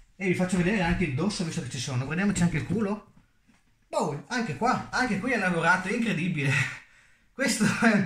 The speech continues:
un dettaglio che non mi aspettavo. Anche il fondo della scatola è lavorato, va bene. E la parte superiore. Ok, adesso apriamo il tutto.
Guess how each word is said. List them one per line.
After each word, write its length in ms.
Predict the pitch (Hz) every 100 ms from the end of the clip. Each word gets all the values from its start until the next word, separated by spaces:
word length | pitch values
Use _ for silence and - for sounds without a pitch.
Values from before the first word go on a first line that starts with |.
| 170
un 180 | 202 185
dettaglio 480 | 170 185 185 208 202
che 80 | 185
non 100 | 170
mi 60 |
aspettavo. 680 | 175 - - 127 120 120 120 - - -
Anche 300 | 180 226 214
il 80 | 165
fondo 340 | 185 208 196
della 160 | 160 151
scatola 500 | - 196 208 185 156
è 80 |
lavorato, 440 | 143 135 110 107 165
va 160 | 165
bene. 280 | 110 110 113 - - - - _ _ _
E 360 | 220 285 - -
la 160 | 208 208
parte 320 | 185 190 180
superiore. 960 | - 175 185 147 131 123 120 135 - _ _ _ _ _ _ _ _ -
Ok, 280 | 262 -
adesso 540 | 143 123 214 190 202 226
apriamo 440 | - 143 156 165
il 200 | 180 175
tutto. 640 | - 180 - 190 180 -